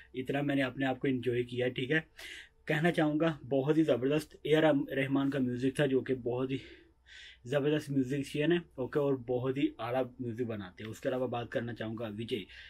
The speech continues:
कमाल का बंदा यार, जो इसके चेहरे पे स्माइल, जो जिस तरह से एनर्जी लेके आता है, मुझे नहीं पता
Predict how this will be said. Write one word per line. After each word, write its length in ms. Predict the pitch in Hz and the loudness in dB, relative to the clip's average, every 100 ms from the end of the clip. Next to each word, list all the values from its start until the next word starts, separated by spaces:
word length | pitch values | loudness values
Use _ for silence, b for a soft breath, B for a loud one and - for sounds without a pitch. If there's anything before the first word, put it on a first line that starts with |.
| B - - - | B -20 -12 -6
कमाल 400 | 175 170 156 147 | -2 4 4 4
का 140 | 135 | 0
बंदा 240 | 123 107 104 | -2 -6 -8
यार, 260 | 101 107 | -8 -6
जो 140 | 120 135 | 0 0
इसके 220 | - 139 | 0 0
चेहरे 240 | 139 131 | 2 2
पे 100 | 135 | 0
स्माइल, 420 | 139 139 117 127 127 | -2 -2 0 0 0
जो 140 | 139 | 0
जिस 240 | 127 139 - | 0 -2 0
तरह 160 | 127 | 0
से 140 | 131 139 | 2 0
एनर्जी 440 | 117 120 110 151 151 | 0 -4 2 6 8
लेके 240 | 117 117 | 6 0
आता 180 | 110 131 | -2 -2
है, 60 | |
मुझे 220 | 123 113 131 | -2 2 2
नहीं 100 | 139 | 4
पता 220 | 135 | 2